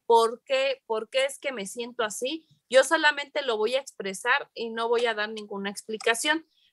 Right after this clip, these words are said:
Pero este tipo de pensamiento, chicos, nos ayuda a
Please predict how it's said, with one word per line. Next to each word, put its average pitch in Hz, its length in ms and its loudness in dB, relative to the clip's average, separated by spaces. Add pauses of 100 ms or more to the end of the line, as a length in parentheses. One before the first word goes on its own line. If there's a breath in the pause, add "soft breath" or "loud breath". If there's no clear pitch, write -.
(120)
Pero 320 360 8 (160)
este 320 240 -6
tipo 277 320 -4
de 233 100 0
pensamiento, 240 600 -6
chicos, 254 360 -8
nos 202 220 -8
ayuda 226 520 0 (340)
a 269 360 8